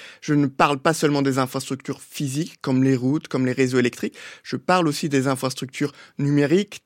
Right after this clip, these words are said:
techniques, monétaires et militaires. Tout cela,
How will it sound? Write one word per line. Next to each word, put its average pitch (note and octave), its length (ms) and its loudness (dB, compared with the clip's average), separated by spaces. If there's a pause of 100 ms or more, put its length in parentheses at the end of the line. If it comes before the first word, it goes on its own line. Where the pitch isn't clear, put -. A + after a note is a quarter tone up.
techniques, F3+ 520 2 (280)
monétaires F#3 840 4 (440)
et F3+ 100 10
militaires. F#3+ 600 4 (320)
Tout B3 160 6
cela, D#3+ 500 4